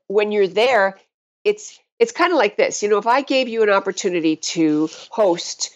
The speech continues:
some famous seeker, singer that you knew and you knew of, and I knew, and I said to you, you know, "Look, this guy's gonna be in Madison. He wants to stay at somebody's house. Can he stay with you?"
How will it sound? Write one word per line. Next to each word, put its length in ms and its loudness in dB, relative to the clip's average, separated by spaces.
some 460 0
famous 400 2
seeker, 400 -2
singer 420 -2
that 160 -2
you 160 -2
knew 460 0
and 140 -2
you 60 -2
knew 220 0
of, 340 0
and 220 0
I 220 2
knew, 460 -2
and 100 2
I 100 2
said 220 -4
to 120 -8
you, 80 -6
you 60 -2
know, 120 2
"Look, 200 0
this 140 -4
guy's 280 0
gonna 180 -6
be 300 -2
in 100 -4
Madison. 640 0
He 120 -4
wants 280 2
to 60 -4
stay 160 0
at 60 2
somebody's 320 -2
house. 240 2
Can 140 -6
he 60 -2
stay 220 0
with 160 -2
you?" 220 0